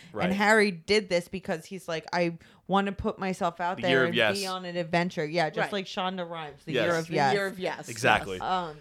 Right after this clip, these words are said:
Speaker 2: so I think that's their reasoning.
Speaker 1: Yeah.
Speaker 3: Right.
Speaker 1: Okay. I also, going back to Sky, I said, "There are multiple points in this movie where I forgot the fiance was a character." <laughs>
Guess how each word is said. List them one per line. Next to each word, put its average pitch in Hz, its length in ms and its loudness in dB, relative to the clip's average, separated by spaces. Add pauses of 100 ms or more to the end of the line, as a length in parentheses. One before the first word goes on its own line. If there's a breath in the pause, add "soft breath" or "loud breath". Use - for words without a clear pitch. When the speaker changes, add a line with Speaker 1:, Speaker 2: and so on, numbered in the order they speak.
Speaker 2:
so 202 60 -8
I 180 80 -2
think 190 220 -8
that's 165 420 -2 (240)
their 208 320 0
reasoning. 180 800 -4
Speaker 1:
Yeah. 92 280 -2 (100)
Speaker 3:
Right. - 340 -16
Speaker 1:
Okay. 104 240 -2 (440 soft breath)
I 151 60 8
also, 151 440 8
going 139 260 2
back 131 180 6
to 123 80 -6
Sky, 101 540 0
I 101 60 -4
said, 104 280 -4
"There 135 120 0
are 139 60 0
multiple 147 360 2
points 135 300 -4
in 131 60 -6
this 113 120 -8
movie 113 200 -2
where 104 160 2
I - 20 -2
forgot 104 400 -4
the 107 60 -14
fiance 104 400 -4
was 92 140 -8
a 92 40 -12
character." 92 500 -6
<laughs> - 140 -12